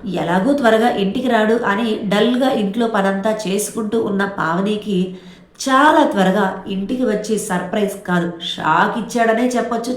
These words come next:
చారి. అంత త్వరగా చారి ఇంటికి వస్తాడు అని ఎవ్వరూ ఊహించలేదు.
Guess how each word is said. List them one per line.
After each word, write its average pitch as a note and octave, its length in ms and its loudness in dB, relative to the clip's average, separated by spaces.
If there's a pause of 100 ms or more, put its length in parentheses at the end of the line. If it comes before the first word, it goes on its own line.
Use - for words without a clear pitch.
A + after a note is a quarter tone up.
చారి. G#3 300 2 (500)
అంత A#3 400 0
త్వరగా G#3 340 0 (100)
చారి G3 300 -2
ఇంటికి F3+ 280 -6
వస్తాడు G3+ 460 0
అని G3 480 0
ఎవ్వరూ E3 440 0
ఊహించలేదు. G#3+ 720 -2